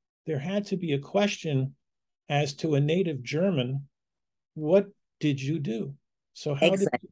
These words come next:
Speaker 1: how did you reconcile that being a Jew in Germany?
Speaker 2: Well, absolutely. Uh, you know, I was brought up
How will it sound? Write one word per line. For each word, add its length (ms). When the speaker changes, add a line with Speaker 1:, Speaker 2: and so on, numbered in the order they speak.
Speaker 1:
how 80
did 180
you 120
reconcile 600
that 220
being 220
a 40
Jew 420
in 180
Germany? 440
Speaker 2:
Well, 160
absolutely. 720
Uh, 260
you 120
know, 260
I 120
was 220
brought 420
up 220